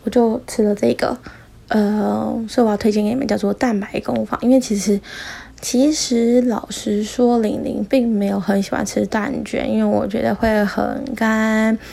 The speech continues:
然后呢，还有屑屑会一直掉，我会觉得心情很不好。但是我必须说，这个真的很好吃诶，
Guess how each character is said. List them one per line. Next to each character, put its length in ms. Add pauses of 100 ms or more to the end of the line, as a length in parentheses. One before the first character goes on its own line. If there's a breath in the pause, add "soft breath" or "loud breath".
(320 loud breath)
然 100
后 200
呢， 240
还 160
有 160
屑 340
屑 240
会 280
一 20
直 160
掉， 260
我 80
会 160
觉 140
得 100
心 260
情 240
很 220
不 240
好。 320 (420 loud breath)
但 220
是 100
我 140
必 180
须 200
说， 320
这 300
个 160
真 300
的 140
很 260
好 300
吃 280
诶， 280